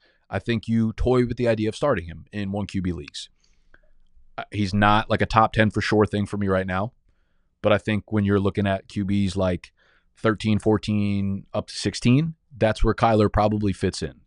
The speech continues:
in good matchups. Um, but I think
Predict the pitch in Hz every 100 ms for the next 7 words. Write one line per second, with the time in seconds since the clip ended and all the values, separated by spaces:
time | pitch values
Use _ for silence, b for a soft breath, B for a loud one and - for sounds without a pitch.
0 | - 117 117 107 95 78 - - - -
1 | _ _ _ - - _ _ _ _ _
2 | - b b b b b _ 92 92 90
3 | 85 80 - _ _ _ _ _ _ _
4 | _ _ 101 113 104 - 113 101